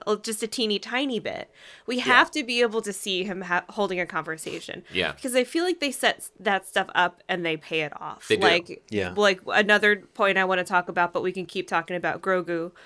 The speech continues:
Speaker 1: for a bit, is, um, Din Djarin taking his helmet off.
Speaker 3: Yeah.
Speaker 2: Yes.
Speaker 1: They start setting that up, and then they pay it off really well. Um,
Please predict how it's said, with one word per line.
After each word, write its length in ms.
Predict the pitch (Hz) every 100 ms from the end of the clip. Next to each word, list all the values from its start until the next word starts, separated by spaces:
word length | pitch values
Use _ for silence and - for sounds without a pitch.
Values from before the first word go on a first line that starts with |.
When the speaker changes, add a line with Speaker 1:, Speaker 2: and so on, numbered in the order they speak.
| - _
Speaker 1:
for 140 | 190
a 60 | 180
bit, 380 | 208 190 170 -
is, 420 | 185 175 165 -
um, 520 | 170 165 160 156 165 - _
Din 240 | 190 185
Djarin 340 | 185 170 170 165
taking 300 | 196 175 170
his 140 | 160
helmet 320 | 208 196 165
off. 420 | 143 - - - _
Speaker 3:
Yeah. 220 | 107 98 -
Speaker 2:
Yes. 320 | - - -
Speaker 1:
They 160 | 202 208
start 380 | - 233 -
setting 320 | - 220 196 190
that 200 | 175 180
up, 280 | 214 202 -
and 140 | 185
then 100 | 175
they 80 | 165
pay 240 | 202 165
it 60 | 147
off 200 | 143 -
really 240 | 151 147
well. 520 | 190 277 262 247 247 -
Um, 560 | 190 180 175 170 175